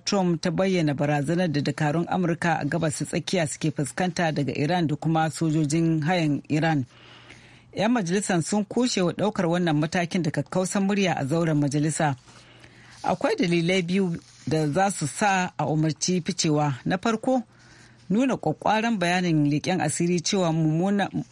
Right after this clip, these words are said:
mutanenmu suna cikin haɗari, ko kuma ana shirin ɗaukar matakin soji a kan Iran, in ji babban ɗan jam'iyyar Democrat a kwamitin hulɗa da ƙasashen ƙetare na majalisa Robert Nezendek daga jihar New Jersey.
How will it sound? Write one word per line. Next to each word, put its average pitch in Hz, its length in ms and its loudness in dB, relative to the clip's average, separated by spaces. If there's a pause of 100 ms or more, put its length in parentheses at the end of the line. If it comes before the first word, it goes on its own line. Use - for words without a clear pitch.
mutanenmu 175 680 2
suna 170 300 0
cikin 165 260 -2
haɗari, 151 440 0 (500)
ko 202 160 0
kuma 220 240 0
ana 220 260 0
shirin 185 280 0
ɗaukar 190 340 0
matakin 165 440 0
soji 185 420 0
a - 80 -2
kan 156 240 -2
Iran, 151 320 0 (120)
in 156 160 0
ji 214 180 0
babban 165 400 -2
ɗan 180 340 2
jam'iyyar 151 360 0
Democrat 170 560 -2
a - 80 -2
kwamitin 156 520 0
hulɗa 170 340 0
da 143 100 0
ƙasashen 156 480 -2
ƙetare 175 420 0
na 160 100 2
majalisa 156 540 0
Robert 180 360 0 (440)
Nezendek 151 580 0 (580)
daga 147 360 0
jihar 170 240 2
New 160 200 2
Jersey. 151 460 0